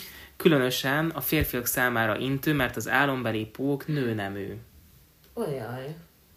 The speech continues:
Speaker 1: Enyém amúgy fiú volt, emlékszem konkrétan.
Speaker 2: Honnan tudod?
Speaker 1: Hát onnan, mert, ö, pók volt, de aztán átalakult egy ilyen flegma gyerekké.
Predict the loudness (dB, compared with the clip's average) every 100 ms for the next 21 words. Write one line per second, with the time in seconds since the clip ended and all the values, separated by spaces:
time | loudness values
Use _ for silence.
0 | -20 -20 -10 -4 -2 -2 -2 -4 -6 -6
1 | -12 -14 -10 -8 -8 -8 -8 -8 -8 -10
2 | -12 -12 -12 -12 -14 -12 -14 -12 -12 -12
3 | -16 -20 -20 -16 -8 -8 -8 -10 -12 -6
4 | -4 0 2 4 2 0 -4 -6 -6 -4
5 | -4 -6 -14 2 4 4 2 2 2 0
6 | 0 0 0 0 -4 -2 -4 -6 -6 -6
7 | -6 -4 -4 -6 -6 -8 -8 -12 -16 -14
8 | -14